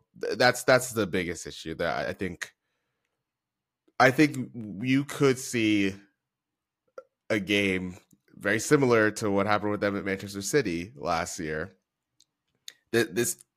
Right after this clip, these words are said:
team is very much, you could get, you could see a very weird result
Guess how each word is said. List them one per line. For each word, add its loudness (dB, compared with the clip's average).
team 2
is -2
very 2
much, -4
you -6
could 2
get, 4
you 0
could 0
see 2
a 4
very 2
weird -4
result -6